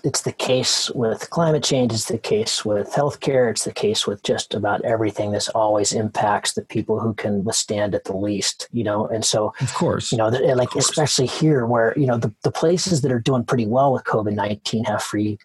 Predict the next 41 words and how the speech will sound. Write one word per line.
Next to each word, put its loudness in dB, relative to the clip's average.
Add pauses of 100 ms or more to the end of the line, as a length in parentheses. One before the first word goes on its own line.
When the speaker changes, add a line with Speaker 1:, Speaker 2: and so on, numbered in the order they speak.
(100)
Speaker 1:
healthcare, -2 (200)
you -8
know? -6 (600)
Um, 2 (360)
and 0
'cause -2
people 0
aren't 0
scared 0
to 2
go 0
get 0
tested, 0 (140)
go 0
spend 0
some 2
money, 4
you 0
know, 0
the, 0
like, -2 (120)
but, 0
uh, 0
well, -2 (100)
here 2
they 0
are, 2 (160)
they're -2
sprayed. 0
So, 4
I 2
mean, 2
what, 2
what 4
is 4
it? -2
Forty 2
percent 0
of 2
Americans 0
can't 0